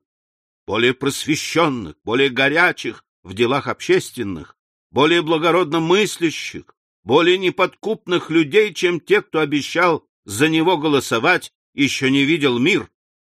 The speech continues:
Каждый туманно высказывал свои подозрения, что избиратели, действующие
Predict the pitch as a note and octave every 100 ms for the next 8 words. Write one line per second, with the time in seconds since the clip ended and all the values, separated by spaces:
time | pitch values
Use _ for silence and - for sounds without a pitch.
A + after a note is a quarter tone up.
0 | _ _ _ - D#3 G3 F#3 E3 D3 F3
1 | - G2+ F2+ A#2+ B2 A2+ A2 G#2+ - A2+
2 | A#2+ A2 A2 G2 A2 G#2 G#2 F2+ E2 D#2
3 | F#2 B2 D#3 D#3+ D#3+ D#3 - _ _ _
4 | _ _ _ - A3+ G#3+ A3 A#3+ B3 F#3
5 | D3+ C3 F3+ D#3+ - C#3 A#2+ - B2 -